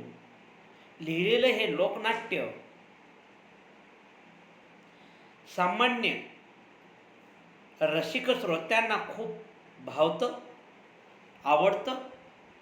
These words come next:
आणि रसिक प्रेक्षकांच्या मनामध्ये घर करून राहतं. म्हणूनच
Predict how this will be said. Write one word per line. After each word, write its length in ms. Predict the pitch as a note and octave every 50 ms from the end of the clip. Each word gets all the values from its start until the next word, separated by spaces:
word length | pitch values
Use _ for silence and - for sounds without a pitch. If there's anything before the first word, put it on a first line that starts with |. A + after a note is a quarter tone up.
| - - - - - - - - - - - - - - - - - - - - - - - - - - - - - - - - - - - - - - - - - - - - - - C#3
आणि 460 | D3+ F3 F3 D3 C#3 E3 G3 C#4+ - - - - - - - - - - - - - - - - -
रसिक 280 | D3 C#3+ - - F3+ F3 F3 - - -
प्रेक्षकांच्या 640 | - C3+ C3 - - E3 - D#3+ D3 C#3+ C#3+ D3 C3+
मनामध्ये 500 | B2 A#2+ B2 C3+ C#3+ C#3+ C#3 C3 C3 B2
घर 300 | B2 - B2 B2 C#3+ E3
करून 400 | - - E3+ D3 C3+ A#2+ A2+ A#2
राहतं. 440 | A2 A2 B2+ - - C#3 A#2 G#2 G2+ - - - - - - - - - - - - - - - - - - - - - - - - - -
म्हणूनच 640 | D3+ C#3+ C#3+ D#3 E3+ F#3 F3+ D3 A#2 - - -